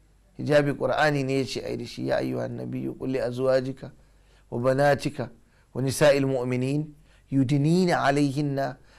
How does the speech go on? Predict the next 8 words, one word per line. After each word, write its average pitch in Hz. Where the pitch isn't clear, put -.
min 165
jalabibihinna 147
dhalika 160
adna 147
an 151
yu'rafna 143
fala 135
yu'dhain 131